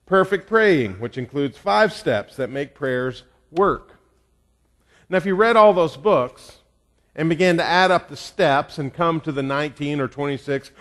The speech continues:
or a hundred and four steps there are to an effective prayer, you might just be a little overwhelmed, right?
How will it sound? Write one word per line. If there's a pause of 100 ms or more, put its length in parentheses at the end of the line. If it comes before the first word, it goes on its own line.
(140)
or
a
hundred
and
four
steps
there
are
to
an
effective
prayer, (200)
you
might
just
be
a
little
overwhelmed,
right?